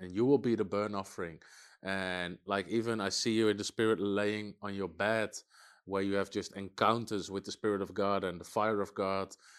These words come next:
and God will, like, speak to you again and again and put his spirit into you again and again. So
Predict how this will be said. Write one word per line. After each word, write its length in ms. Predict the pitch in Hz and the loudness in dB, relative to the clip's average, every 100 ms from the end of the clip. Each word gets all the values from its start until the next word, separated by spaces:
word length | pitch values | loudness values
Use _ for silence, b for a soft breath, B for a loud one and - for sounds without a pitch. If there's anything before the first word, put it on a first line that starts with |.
| B - | B -8
and 320 | 90 90 85 | -4 -4 -2
God 220 | 110 113 | 0 0
will, 80 | 110 | 0
like, 180 | 95 87 | 0 -2
speak 380 | - - 110 - | -6 -4 -6 -4
to 100 | 101 | -6
you 200 | 95 87 | -4 -4
again 440 | 85 101 95 95 | -2 -2 -2 -4
and 100 | 87 | -6
again 420 | 87 107 101 92 | -6 -4 -4 -4
and 140 | 90 - | -8 -6
put 120 | 104 | -4
his 100 | 92 | -4
spirit 360 | - 113 107 98 | -4 0 0 0
into 240 | 92 95 | -4 -4
you 140 | 90 90 | -2 -2
again 340 | 95 101 98 | -2 -4 -6
and 120 | 90 | -10
again. 380 | 87 95 98 95 | -8 -6 -6 -8
So 280 | - 90 | -10 -10